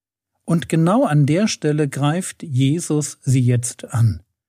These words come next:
Ist es wirklich so, dass die fünf Bücher Mose keinerlei Hinweis auf eine Auferstehung zu bieten haben? Nicht so, wenn es nach Jesus geht.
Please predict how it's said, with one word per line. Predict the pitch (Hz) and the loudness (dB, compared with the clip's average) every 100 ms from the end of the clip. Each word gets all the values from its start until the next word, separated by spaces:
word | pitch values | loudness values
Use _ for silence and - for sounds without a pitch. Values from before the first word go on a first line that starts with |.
| _ _ _ _ _ _ | _ _ _ _ _ _
Ist | 160 - | -4 -2
es | 160 143 | -2 0
wirklich | 175 254 - 208 - - | 0 0 -2 -4 -6 -4
so, | 139 156 196 | -2 0 0
dass | 180 147 - | 0 -2 -2
die | 147 | -4
fünf | 139 214 233 233 - | -2 2 4 2 -2
Bücher | 190 190 196 | -4 -2 -2
Mose | 175 147 120 107 104 90 _ _ _ | 0 0 0 -2 -4 -12 _ _ _
keinerlei | - 180 214 196 190 | -4 0 2 0 0
Hinweis | 190 180 165 135 139 143 | 2 2 2 2 0 0
auf | 147 120 | -2 0
eine | 135 135 - | 0 0 0
Auferstehung | 147 151 143 - - 160 143 120 107 | -2 -2 -2 -4 -2 0 2 2 0
zu | - 123 | -2 -4
bieten | 117 104 - 95 | -4 -6 -6 -6
haben? | 110 92 101 - _ _ _ _ _ _ | -6 -8 -12 -18 _ _ _ _ _ _
Nicht | - 123 175 - - - | 0 2 0 -6 -16 -4
so, | 131 117 117 165 | 0 2 2 2
wenn | 127 120 | 2 0
es | 143 | 0
nach | 175 175 | -2 -4
Jesus | - 220 220 131 - | -4 -4 -2 -4 -6
geht. | - 87 - | -12 -18 -20